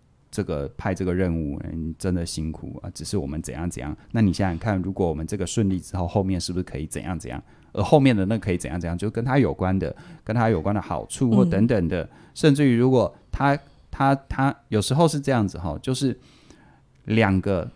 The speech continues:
Speaker 1: 两个公司在做一些合作，中间的窗口，可能像我自己，我就会去想到，就是说，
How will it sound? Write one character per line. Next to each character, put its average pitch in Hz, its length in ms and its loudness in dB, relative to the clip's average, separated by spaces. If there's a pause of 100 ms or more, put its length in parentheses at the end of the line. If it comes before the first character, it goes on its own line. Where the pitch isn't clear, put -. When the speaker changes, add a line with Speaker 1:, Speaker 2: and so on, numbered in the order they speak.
(500)
Speaker 1:
两 98 340 0
个 92 80 -10
公 139 260 4
司 127 380 0
在 123 160 0
做 120 160 4
一 107 40 4
些 104 120 0
合 82 220 -4
作， 92 260 -2
中 135 180 0
间 151 160 2
的 120 80 2
窗 156 320 0
口， - 320 -4 (640)
可 110 220 4
能 98 380 2
像 196 200 6
我 92 140 4
自 120 140 -2
己， 76 360 -8 (120)
我 107 160 2
就 127 160 0
会 131 100 6
去 120 180 4
想 90 280 -2
到， 95 160 2
就 95 160 0
是 92 80 -2
说， 87 280 -4